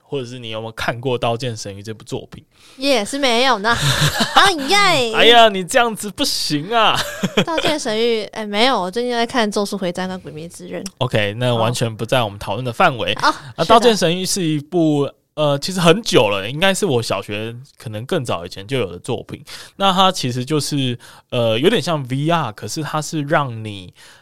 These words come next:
Speaker 1: 呃，可能连接你的神经元之类的，等等等等的嘛，
Speaker 2: 嗯。
Speaker 1: 让你可以在那个里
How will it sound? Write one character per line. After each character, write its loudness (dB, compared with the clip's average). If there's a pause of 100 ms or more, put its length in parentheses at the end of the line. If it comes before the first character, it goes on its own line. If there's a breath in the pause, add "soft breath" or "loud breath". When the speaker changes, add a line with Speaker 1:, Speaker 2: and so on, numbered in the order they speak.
(160 loud breath)
Speaker 1:
呃， -6
可 -6
能 -8
连 0
接 0
你 -4
的 -4
神 -4
经 -4
元 -4
之 -6
类 0
的， -8 (140)
等 -8
等 -2
等 -10
等 -8
的 -20
嘛， -18
Speaker 2:
嗯。 -8
Speaker 1:
让 4
你 -4
可 0
以 -2
在 -2
那 -4
个 0
里 -6